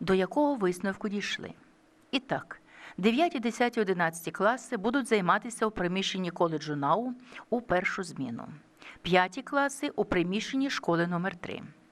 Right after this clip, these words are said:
Початкова школа та учні шостих, сьомих, восьмих класів у школі номер дев'ять. Передбачено також безкоштовний підвіз дітей до навчальних закладів.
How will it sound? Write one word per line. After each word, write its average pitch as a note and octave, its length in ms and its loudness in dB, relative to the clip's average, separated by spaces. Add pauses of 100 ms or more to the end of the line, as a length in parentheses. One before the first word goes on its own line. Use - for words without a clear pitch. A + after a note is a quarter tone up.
(520)
Початкова A3 580 2
школа A3+ 460 2
та F3+ 140 4
учні F3 380 -2
шостих, E3 440 0
сьомих, D#3 420 -2
восьмих G#3+ 320 0
класів C4 520 -2 (260)
у D4 100 2
школі F3+ 400 2
номер E3 320 -2
дев'ять. - 460 -10 (600)
Передбачено F3 720 2
також C#4+ 380 2
безкоштовний A3 960 2
підвіз E3+ 440 -2
дітей E3+ 420 0
до G#3+ 180 2
навчальних F3+ 520 -2
закладів. - 580 -6